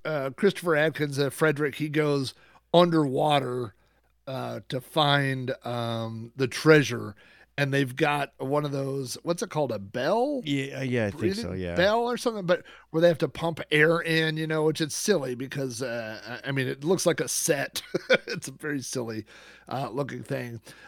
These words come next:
Speaker 1: Uh, but they're doing this song called Pumpin' and Blowin',
Speaker 2: <laughs>
Speaker 1: um, which is about the air being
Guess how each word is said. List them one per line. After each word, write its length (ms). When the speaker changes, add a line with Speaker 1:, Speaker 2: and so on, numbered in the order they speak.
Speaker 1:
Uh, 160
but 240
they're 180
doing 440
this 160
song 340
called 360
Pumpin' 440
and 160
Blowin', 960
Speaker 2:
<laughs> 140
Speaker 1:
um, 300
which 260
is 140
about 540
the 280
air 460
being 380